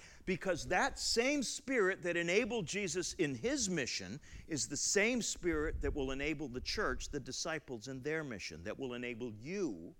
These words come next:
in your mission. You need the Holy Spirit in the same way that Jesus needed the Holy Spirit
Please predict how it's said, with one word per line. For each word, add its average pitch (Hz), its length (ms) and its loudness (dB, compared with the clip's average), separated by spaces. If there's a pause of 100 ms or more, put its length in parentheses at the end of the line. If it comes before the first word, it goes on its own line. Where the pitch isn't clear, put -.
(640)
in 127 200 -2
your 151 300 -2
mission. 101 400 -6 (1120)
You 165 320 2
need 180 260 2
the 131 100 0
Holy 135 300 -2
Spirit 110 580 -2
in 117 160 -2
the 110 80 -4
same 143 400 -2
way 120 160 0
that 113 180 -8
Jesus 185 580 -4
needed 104 300 -8
the 92 80 -8
Holy 92 260 -6
Spirit 78 480 -10